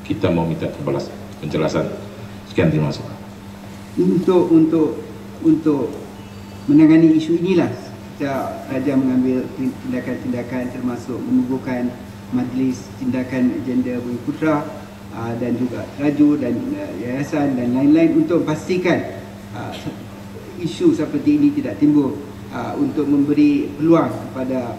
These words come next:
Speaker 2: anak tempatan di Sabah, di Sarawak, di Bintulu untuk menjawat jawatan yang tinggi. Ini kita pun dah mula berbincang perkara ini dengan Petronas dan juga, uh, perkara berhubung dengan kontrak juga, uh, uh,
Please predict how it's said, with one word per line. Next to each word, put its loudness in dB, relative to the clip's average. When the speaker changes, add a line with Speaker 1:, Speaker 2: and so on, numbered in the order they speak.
Speaker 2:
anak 0
tempatan -4
di -8
Sabah, -6
di -6
Sarawak, -4
di -8
Bintulu 2
untuk 0
menjawat 0
jawatan -6
yang -10
tinggi. 0
Ini 0
kita 0
pun -2
dah 2
mula 6
berbincang 2
perkara -2
ini 6
dengan 0
Petronas -2
dan 4
juga, 2
uh, -6
perkara 2
berhubung 4
dengan 2
kontrak 2
juga, 2
uh, -4
uh, -4